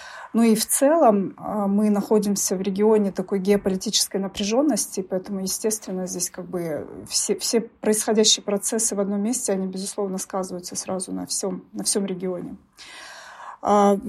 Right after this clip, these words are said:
вот я немножко посмотрела цифры, да, а, вот когда, м, так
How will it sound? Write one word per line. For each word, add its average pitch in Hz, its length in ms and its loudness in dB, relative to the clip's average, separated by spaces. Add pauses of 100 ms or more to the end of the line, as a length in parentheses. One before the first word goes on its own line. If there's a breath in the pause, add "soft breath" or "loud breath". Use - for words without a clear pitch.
(120)
вот 220 320 -4
я 262 160 8
немножко 262 480 6 (380)
посмотрела 254 680 6
цифры, 294 460 -2
да, 247 320 0
а, 208 320 -4 (220)
вот - 260 -10
когда, 196 380 0
м, 202 720 -2 (800 loud breath)
так 175 120 -8